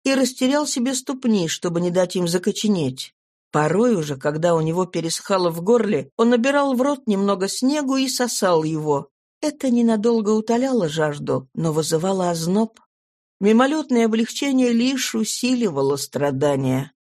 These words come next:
Вьюга, разбушевавшись, уже не знала пределов своему неистовству. В природе наблюдаются явления, которые следовало бы назвать снежными потопами. Это и было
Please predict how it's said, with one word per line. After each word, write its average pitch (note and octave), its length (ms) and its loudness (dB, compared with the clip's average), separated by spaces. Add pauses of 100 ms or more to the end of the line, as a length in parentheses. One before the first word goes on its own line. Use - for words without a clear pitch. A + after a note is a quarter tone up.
(260)
Вьюга, E3 680 2
разбушевавшись, E3+ 1080 -2
уже G3+ 280 2
не G#3+ 180 2
знала G#3+ 500 0
пределов G#3+ 920 -2
своему D#3+ 500 0
неистовству. E3 1040 -2 (400)
В - 120 -20
природе D4+ 500 2
наблюдаются C4 720 2
явления, A#3+ 800 0 (140)
которые F3+ 420 0
следовало G3+ 720 2
бы F3 160 0
назвать G3 460 0
снежными A#3+ 480 2
потопами. G3+ 800 -4 (260)
Это D4+ 320 -4
и A#3 220 2
было F#3 540 -2